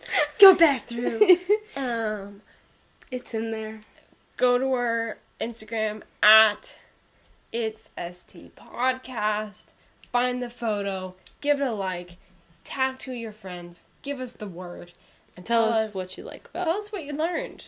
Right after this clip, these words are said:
Speaker 1: Tell us
Speaker 2: Mm-hmm.
Speaker 1: if you like this, um, style of podcast.
Speaker 2: Even if it was just like,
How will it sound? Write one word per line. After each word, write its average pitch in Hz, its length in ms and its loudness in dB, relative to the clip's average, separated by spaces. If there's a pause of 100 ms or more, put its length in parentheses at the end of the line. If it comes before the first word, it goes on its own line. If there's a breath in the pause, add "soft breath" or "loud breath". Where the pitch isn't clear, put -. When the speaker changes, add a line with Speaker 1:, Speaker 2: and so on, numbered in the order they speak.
Speaker 1:
Tell 262 160 -4
us 262 80 -4
Speaker 2:
Mm-hmm. 320 80 0
Speaker 1:
if 381 80 -4
you 277 140 -6
like 247 240 -6
this, - 460 -14
um, 214 340 -6
style 202 420 -8
of 196 200 -14 (720)
podcast. 220 560 -8 (340)
Speaker 2:
Even 220 240 0
if 247 80 0
it - 20 -2
was 196 280 0
just 190 100 -12
like, 214 180 -6